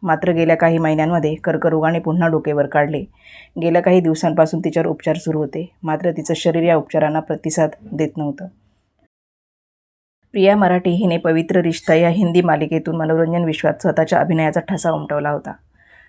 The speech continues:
कसम से, बडे अच्छे लगते है या हिंदी मालिकांमध्येही तिने काम केलं होतं. याशिवाय चार दिवस सासूचे, तू तिथे मी या मराठी मालिकांमध्ये तिने काम केलं. मराठी मालिका विश्वात प्रिया मराठे हिचा चेहरा सर्वांच्या ओळखीचा होता. तिच्या निधनाने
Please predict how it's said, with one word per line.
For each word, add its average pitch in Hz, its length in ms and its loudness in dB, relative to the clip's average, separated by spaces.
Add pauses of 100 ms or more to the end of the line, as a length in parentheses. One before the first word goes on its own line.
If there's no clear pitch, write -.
(160)
कसम 180 320 -2
से, 170 300 -4 (120)
बडे 175 260 0
अच्छे 170 280 -4
लगते 160 280 -6
है 151 380 -10
या 170 60 -2
हिंदी 165 300 -2
मालिकांमध्येही 165 720 0
तिने 151 240 -4
काम 143 180 -2
केलं 147 240 -6
होतं. 143 200 -8 (480)
याशिवाय 175 480 -4 (480)
चार - 160 0
दिवस 170 320 -2
सासूचे, 156 500 -2 (760)
तू 165 100 -4
तिथे 160 320 -2
मी 147 260 -4 (140)
या 175 120 -2
मराठी 160 320 0
मालिकांमध्ये 156 580 0
तिने 156 220 -6
काम 151 220 -4
केलं. 143 240 -10 (720)
मराठी 185 300 0
मालिका 170 340 2
विश्वात 160 280 -2
प्रिया 170 280 -2
मराठे 160 320 0
हिचा 208 220 0
चेहरा 160 360 0
सर्वांच्या 156 500 0
ओळखीचा 156 440 -2
होता. 143 200 -6
तिच्या - 500 -12
निधनाने 160 460 -2